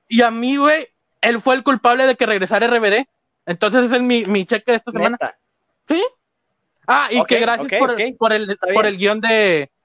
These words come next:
Speaker 1: de, de Broso y, y Loret, que nos quedó muy chido. Nada más que, güey, ya nos toca a
Speaker 2: A
Speaker 1: nosotros
Speaker 2: huevo.
Speaker 1: usar el, el, el, el front chido, ¿no? O sea, ya.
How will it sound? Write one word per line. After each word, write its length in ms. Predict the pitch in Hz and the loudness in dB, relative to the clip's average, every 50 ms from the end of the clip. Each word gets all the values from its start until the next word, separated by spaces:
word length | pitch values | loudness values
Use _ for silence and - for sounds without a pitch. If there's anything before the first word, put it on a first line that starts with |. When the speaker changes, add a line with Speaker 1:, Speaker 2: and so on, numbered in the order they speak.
| _ _ _ _ _ | _ _ _ _ _
Speaker 1:
de, 420 | 160 180 180 180 175 170 165 165 151 | -2 2 2 4 4 4 4 2 2
de 120 | 147 175 | 0 0
Broso 420 | 156 170 190 208 208 - - 214 208 | 2 4 2 2 2 2 0 0 0
y, 100 | 202 175 _ | -2 -4 _
y 120 | - 175 | -2 0
Loret, 300 | 175 175 156 175 180 170 | 2 2 2 0 0 -2
que 120 | - 180 160 | -2 -4 -4
nos 100 | 165 - | -4 -4
quedó 220 | - 175 165 175 | 0 0 0 2
muy 140 | 185 196 185 | 0 -2 -4
chido. 360 | - 214 185 165 147 131 - _ _ _ _ _ | -4 -2 -2 -2 -2 -4 -8 _ _ _ _ _
Nada 120 | - 185 | -4 -2
más 180 | 190 190 185 - | -2 -2 -4 0
que, 160 | - 254 233 | -2 -2 0
güey, 280 | 160 196 208 196 151 139 | 0 0 -2 -2 -2 -2
ya 160 | 143 139 156 | -2 -2 0
nos 180 | 151 185 - _ | 0 -2 -2 _
toca 220 | 208 180 - 214 | -2 -2 0 -2
a 20 | |
Speaker 2:
A 20 | 220 | 0
Speaker 1:
nosotros 300 | 214 196 196 147 160 196 | 2 0 2 2 2 4
Speaker 2:
huevo. 140 | 208 202 - | 4 2 2
Speaker 1:
usar 160 | 196 165 165 | 2 0 0
el, 240 | 185 202 185 151 - _ _ _ _ _ _ _ | 0 0 -2 -4 -8 _ _ _ _ _ _ _
el, 320 | - 156 156 147 147 147 - | -2 -2 -2 -2 -4 -6 -4
el, 180 | 147 165 165 135 - - - | -4 -4 -4 -4 -10 -8 -6
el 120 | 165 170 | -4 -4
front 280 | - 175 165 170 180 - | -2 -4 -4 -4 -4 -4
chido, 260 | - 233 254 277 269 | -2 0 0 0 0
¿no? 240 | 254 277 294 285 269 | 0 0 -2 -2 -4
O 80 | 196 | -8
sea, 160 | - - 151 156 | -8 -10 -12 -10
ya. 220 | 175 190 185 | -10 -10 -10